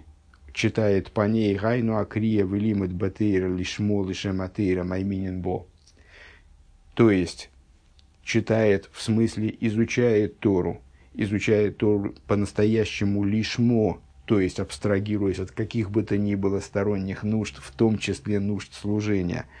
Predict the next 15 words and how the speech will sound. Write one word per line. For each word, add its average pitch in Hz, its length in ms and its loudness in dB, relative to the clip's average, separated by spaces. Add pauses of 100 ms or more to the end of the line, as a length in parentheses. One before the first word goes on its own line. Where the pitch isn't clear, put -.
(180)
во 98 200 0
имя 101 280 0
самой 113 480 0
Торы 113 600 2 (280)
в - 60 -20
чистом 110 480 0
виде. 87 480 -4 (1200)
То, 101 140 0
что 90 160 -4
мы 92 100 -2
назвали 92 400 -2
выше 92 480 -2 (400)
следующим 98 680 -2 (100)
правым 95 440 2
путем. 92 500 -2